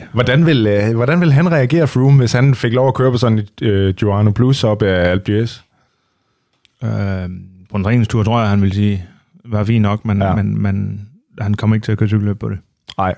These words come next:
Speaker 2: Øh, det tror jeg heller ikke, han ville, ville overveje.
Speaker 1: <laughs> Nej. Nej, det ville, øh, faktisk gøre en ret stor forskel for
Speaker 2: Det
Speaker 1: ham.
Speaker 2: ville gøre en kæmpe forskel.
Speaker 1: Ja.
Speaker 2: Altså, på, på Sky brugte vi jo også tid på at teste forskellige dæk, og f-,
Speaker 1: Ja.
Speaker 2: altså,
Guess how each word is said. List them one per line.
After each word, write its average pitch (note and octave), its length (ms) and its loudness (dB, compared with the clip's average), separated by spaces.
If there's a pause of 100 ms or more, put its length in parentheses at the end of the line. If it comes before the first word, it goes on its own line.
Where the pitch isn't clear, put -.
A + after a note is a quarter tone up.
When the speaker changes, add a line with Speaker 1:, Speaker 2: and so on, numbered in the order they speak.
(100)
Speaker 2:
Øh, G#2 240 -6
det F#2+ 120 -10 (180)
tror - 160 -4
jeg G2 80 0
heller F#2+ 140 -2
ikke, G2 140 -4
han F#2 100 -4
ville, F2 180 -10 (120)
ville G2+ 180 0
overveje. G2 360 0
Speaker 1:
<laughs> C#3+ 80 2 (800)
Nej. A2+ 240 0
Nej, A#2 80 2
det A#2 140 0
ville, A#2+ 360 2
øh, F#2+ 60 2
faktisk G#2+ 280 -2
gøre A2 120 0
en G#2 80 2
ret G2 120 0
stor G#2 200 0
forskel G2+ 420 0
for F#2 100 -4
Speaker 2:
Det F#2+ 120 2
Speaker 1:
ham. G2 100 0
Speaker 2:
ville G#2 160 -2
gøre G2 180 0
en G2 200 0
kæmpe G2 240 -2
forskel. F#2 340 -10 (220)
Speaker 1:
Ja. G2 120 -2 (200)
Speaker 2:
Altså, G#2 220 -16 (120)
på, G#2 220 -12
på G#2 120 -10
Sky G2+ 240 -4
brugte G2 240 -4
vi G#2+ 60 -4
jo F#2 100 -4
også - 380 -10 (440)
tid G#2+ 200 -2
på G#2 320 -2
at F2+ 100 -8
teste G2+ 400 -6 (140)
forskellige F#2+ 380 -6
dæk, F2+ 260 -8
og G2+ 80 -12
f-, - 440 -20
Speaker 1:
Ja. G2 140 2
Speaker 2:
altså, G2+ 180 -6